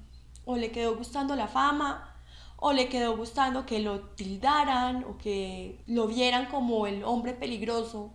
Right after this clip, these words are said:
no sé. Pero llamar a la violencia, y más porque no piensa igual que él, creo que es absurdo, creo que no va bien. Y como dicen algunos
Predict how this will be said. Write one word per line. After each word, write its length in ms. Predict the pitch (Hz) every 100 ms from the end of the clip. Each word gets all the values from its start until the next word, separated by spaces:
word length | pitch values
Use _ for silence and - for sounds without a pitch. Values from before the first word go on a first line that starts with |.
| -
no 180 | 247 247
sé. 240 | 233 196 -
Pero 800 | 269 247 240 240 233 226 233 -
llamar 680 | 233 269 262 294 294 311 -
a 120 | 320
la 160 | 320 269
violencia, 840 | 233 220 240 247 240 - 202 208 - - -
y 140 | 254
más 340 | 254 247 233 - - -
porque 340 | 294 294 294 226
no 220 | 220 226
piensa 360 | 294 285 285 294
igual 440 | 247 302 285 285
que 280 | 294 277 294
él, 120 | 349 - - - - - - -
creo 220 | 254 262
que 100 | 311
es 140 | -
absurdo, 640 | 226 - 302 247 - 185 196 - - -
creo 220 | 240 247
que 480 | 294 247 208 196 -
no 320 | 254 285 294
va 120 | 294
bien. 480 | 294 277 226 196 196 -
Y 100 | 370
como 280 | 339 311
dicen 280 | 294 277 285
algunos 640 | 294 247 254 233 240 -